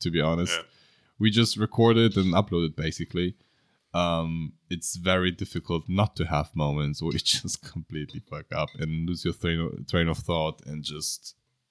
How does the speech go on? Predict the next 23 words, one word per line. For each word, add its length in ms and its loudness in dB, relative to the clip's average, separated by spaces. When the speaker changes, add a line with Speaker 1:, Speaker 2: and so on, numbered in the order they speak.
Speaker 1:
have 200 -14
no 380 -8
clue 320 -16
what 180 -14
you're 80 -12
talking 380 -12
about 240 -6
and 80 -6
what 160 0
your 80 2
point 320 0
actually 420 0
is. 180 -6
You 80 -2
just 160 0
ke-, 240 0
keep 240 2
talking 380 4
and 100 0
talking 280 2
and 80 0
hope 180 2
that 140 -6